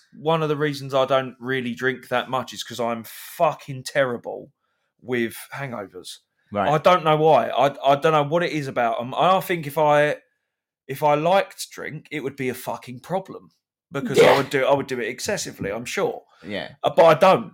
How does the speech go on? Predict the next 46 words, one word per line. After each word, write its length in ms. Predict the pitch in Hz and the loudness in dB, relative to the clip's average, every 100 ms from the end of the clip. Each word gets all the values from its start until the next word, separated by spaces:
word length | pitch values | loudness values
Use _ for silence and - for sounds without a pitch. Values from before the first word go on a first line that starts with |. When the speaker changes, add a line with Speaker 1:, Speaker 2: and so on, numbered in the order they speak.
| - | -6
Speaker 1:
I, 480 | 120 123 151 156 151 | -2 2 4 6 4
uh, 420 | 151 147 147 135 135 | 4 4 2 0 -4
I 60 | 143 | -10
can 160 | 151 | -12
drink 300 | 143 156 123 | -8 -10 -6
once 320 | 139 139 139 131 | -6 -6 -6 -10
a 60 | |
year 260 | 127 147 127 | -6 -4 -4
or, 540 | 123 123 120 120 120 - _ _ _ _ _ _ _ - | -2 -2 0 -2 -6 -12 _ _ _ _ _ _ _ -12
I 80 | 135 | -10
mean, 160 | 127 | -8
I, 100 | 127 - - - | -8 -10 -14 -4
I'm, 160 | 147 151 - | -4 -2 -4
I 60 | |
don't 220 | 156 175 139 | -2 -2 -4
limit 240 | 151 147 135 | -6 -6 -10
it 120 | 123 | -10
to 120 | 123 | -6
anything, 440 | 135 123 - 117 135 | -6 -6 -16 -16 -8
but 120 | 123 - | -6 -2
I, 400 | 123 131 123 120 - - - _ - _ _ _ _ | 0 0 -2 -6 -20 -20 -20 _ -20 _ _ _ _
you 100 | - | -6
know, 120 | 135 | -4
when 180 | 120 147 | -4 -4
we 120 | 143 | -6
go 240 | 139 135 131 | -2 -2 -2
to 260 | 127 127 123 | -4 -2 0
our 140 | 123 | 0
sisters 720 | 120 135 - 101 131 - - _ _ | -4 -10 -12 -12 -12 -14 -16 _ _
is 160 | 135 127 | -16 -6
when 140 | 135 | -4
I 80 | 120 | -4
drink, 360 | 117 117 147 - 107 - | -4 -8 -8 -12 -12 -8
uh, 380 | 113 120 123 120 | -4 0 2 2
Speaker 2:
Yeah. 140 | 113 98 | 0 -8
Speaker 1:
maybe 340 | 131 139 131 | -4 -4 -4
at 80 | 127 | -10
Christmas, 580 | - 139 135 139 135 - _ _ | -8 -10 -10 -12 -12 -16 _ _
a 40 | |
few 120 | - 139 | -12 -2
cocktails, 1120 | 143 131 - - 135 135 135 156 170 - - _ _ | 0 0 -4 -6 -4 -4 -4 -4 -6 -12 -18 _ _
but, 120 | - | -14
Speaker 2:
Cocktails. 500 | 95 - 95 95 95 | -12 -8 -6 -6 -4
Speaker 1:
but 120 | 156 156 | -4 -2
nothing 380 | 175 170 151 151 | -6 -6 -10 -6
mad. 380 | 160 120 131 | -4 -4 -6